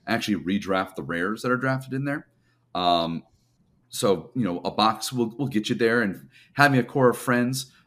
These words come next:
Um, you can also get away with, uh, six-man pods. And then typically as well, if you've never had a chance to, uh, you know, anyone listening or maybe, uh, Corey and James, uh, doing team drafts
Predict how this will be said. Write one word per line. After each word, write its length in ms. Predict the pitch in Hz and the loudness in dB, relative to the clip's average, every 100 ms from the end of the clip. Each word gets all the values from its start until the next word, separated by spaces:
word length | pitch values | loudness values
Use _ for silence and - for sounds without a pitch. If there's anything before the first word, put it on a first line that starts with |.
| - | -4
Um, 200 | 92 95 | 0 2
you 80 | 113 | 4
can 100 | 226 | 4
also 200 | 247 - | 4 4
get 100 | 160 | 2
away 140 | 143 131 | 4 4
with, 240 | 104 - | 4 2
uh, 200 | 90 85 | 2 0
six-man 460 | - 113 - 107 117 | 0 -6 -2 -2 0
pods. 400 | 135 143 - - _ _ _ _ - | 0 -2 -6 -16 _ _ _ _ -2
And 140 | 123 | 2
then 120 | 127 131 | 2 2
typically 360 | - 240 208 | -2 0 2
as 120 | 147 104 | 2 4
well, 240 | 117 101 | 4 4
if 240 | 87 - - | 0 -6 -16
you've 100 | 107 | -4
never 180 | 120 139 | 0 4
had 120 | 135 | 2
a 40 | 101 | 2
chance 320 | 113 120 120 | 0 0 -2
to, 360 | - 82 78 73 _ _ _ - | -2 -2 -2 -6 _ _ _ -10
uh, 600 | 82 80 78 76 76 76 - _ _ _ - | -4 -2 0 0 0 -2 -6 _ _ _ -6
you 100 | 98 | -4
know, 60 | |
anyone 400 | 87 95 95 85 | -2 -2 -2 -4
listening 320 | 85 87 95 85 | -6 -4 -4 -4
or 40 | |
maybe, 460 | 82 80 80 78 - | -4 -2 -4 -6 -8
uh, 280 | 78 73 71 | -8 -6 -6
Corey 200 | - 85 | -8 -8
and 60 | |
James, 320 | 78 101 87 - _ _ _ - | -2 -2 -2 -8 _ _ _ -2
uh, 200 | 85 82 | 0 0
doing 280 | 101 92 | 0 -2
team 220 | 87 143 135 | -2 0 0
drafts 520 | 87 67 - - | -2 -4 -8 -12